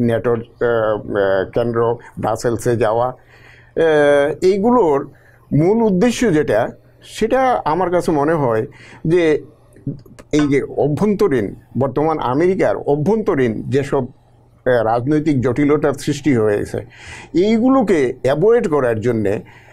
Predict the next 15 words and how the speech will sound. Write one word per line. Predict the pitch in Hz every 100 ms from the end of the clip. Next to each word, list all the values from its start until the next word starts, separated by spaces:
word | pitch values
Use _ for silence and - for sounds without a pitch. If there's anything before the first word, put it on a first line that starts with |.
| - _ _ _ _ -
হয়তো | 160 160 180
হোয়াইট | 127 143 156
হাউসের | 139 135 139 123
যারা | 120 120 120
কাউন্সিলর, | - 123 139 - 120 101 - - - - - - - -
যারা | 123 113 110
কাউন্সিল | - 139 160 151
করেন, | 104 95 95 117
উপদেশ | 135 131 156 113 -
দেন, | 113 107 - - - - -
তারাই | 117 196 240 240
পরিকল্পিতভাবে | 170 160 165 160 151 156 147 139 117 117 -
উনাকে | 135 131 113 117 - -
সিন | - - 185 202
থেকে | 202 226 135